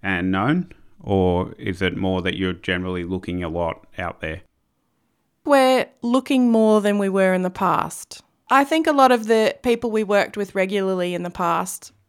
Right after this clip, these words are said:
Speaker 2: perhaps have moved on to other things. So we do look a lot more.
Speaker 1: What T V, movies and magazines or books inspired you when you were growing up?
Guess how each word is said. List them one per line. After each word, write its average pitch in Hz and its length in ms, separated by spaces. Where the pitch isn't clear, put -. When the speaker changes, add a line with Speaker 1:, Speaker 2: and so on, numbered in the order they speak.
Speaker 2:
perhaps - 340
have 196 100
moved 190 260
on 185 120
to - 160
other 175 180
things. 170 680
So 196 260
we 202 140
do 208 220
look 190 220
a 185 40
lot 180 240
more. 175 400
Speaker 1:
What 190 240
T 196 160
V, 151 400
movies 131 680
and 113 200
magazines 123 600
or 107 120
books 127 520
inspired 127 580
you 117 180
when 113 200
you 107 160
were 104 80
growing 104 340
up? 95 160